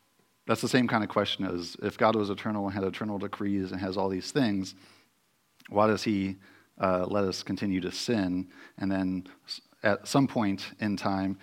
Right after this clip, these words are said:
give us enough grace to overcome that sin? Kind of the same question. And so, uh, that's because the way God views it is different than we view it.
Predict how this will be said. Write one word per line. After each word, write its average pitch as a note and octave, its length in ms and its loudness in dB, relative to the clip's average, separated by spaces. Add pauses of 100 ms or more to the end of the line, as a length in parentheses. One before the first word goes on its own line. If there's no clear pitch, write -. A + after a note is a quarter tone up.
(220)
give A2+ 160 2
us G2+ 160 0
enough G2+ 180 -2
grace F#2+ 520 -2 (320)
to F#2 480 0 (260)
overcome G#2 400 2
that - 180 -4
sin? - 300 -10 (560)
Kind A#2 160 4
of G2 60 2
the - 60 -4
same G#2+ 120 -2
question. G#2+ 480 -2 (960)
And A2+ 100 0
so, G#2 280 2 (420)
uh, G2 420 6 (240)
that's C#3 200 6
because G#2 480 2 (880)
the G#2+ 140 0
way G2+ 240 6
God C3 340 6
views G2+ 280 0
it F#2+ 140 0
is G2 160 0
different G2+ 280 0
than F2 240 -2
we G2 240 2
view E2 240 -6
it. - 160 -8